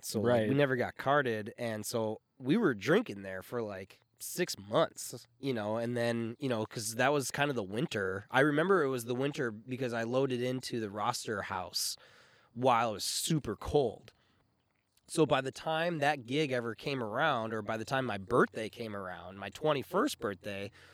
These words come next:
Speaker 1: we had been doing that gig for, like, six months.
Speaker 2: Mm-hmm.
Speaker 1: Um, so <laughs> when my gig, or when my birthday did come around, they're like, "Oh, happy birthday." And they're like, "How old are you?" I'm like, "Twenty-two." <laughs> And they're like, "Okay."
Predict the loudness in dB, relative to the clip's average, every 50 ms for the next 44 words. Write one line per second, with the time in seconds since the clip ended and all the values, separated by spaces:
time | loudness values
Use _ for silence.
0 | -14 -4 0 2 2 2 2 0 0 -2 -2 0 2 2 4 4 4 2 0 -4
1 | -6 -8 -8 -8 -8 -8 -10 -8 -8 -6 -6 -6 -8 -10 -8 -8 -6 -8 -8 -8
2 | -6 -6 -6 -6 -8 -8 -4 -2 0 2 2 2 2 2 0 -2 -4 -12 -20 -20
3 | -20 -20 -20 _ _ _ _ -2 0 2 2 2 0 -2 -4 -6 -10 -12 -14 -16
4 | _ _ _ _ _ _ -6 2 6 6 6 6 6 4 2 -2 -4 -6 _ _
5 | _ _ -2 -2 -2 -2 -6 -12 -16 -16 -18 -20 -20 -20 _ _ _ _ -6 -2
6 | 0 2 2 4 4 2 2 0 0 0 2 2 2 0 -2 -2 2 2 2 4
7 | 2 0 0 0 0 0 0 0 -2 0 0 -2 -2 0 2 2 2 2 0 -2
8 | -2 -2 -2 -2 -2 0 0 0 0 2 2 2 2 2 0 0 2 2 2 2
9 | 2 0 -2 -2 -4 -2 -2 0 -2 -2 0 0 0 2 4 4 4 4 4 4
10 | 2 2 2 0 0 0 2 2 2 4 2 2 2 4 4 4 4 2 2 0
11 | -2 _ _ _ -8 -2 2 2 2 4 2 0 0 -2 _ _ _ _ _ _
12 | 2 4 6 6 6 4 4 4 6 6 6 6 6 8 6 6 4 2 2 4
13 | 6 6 6 8 10 10 10 12 10 10 10 8 8 6 6 4 2 2 0 0
14 | 0 0 0 0 2 4 4 4 4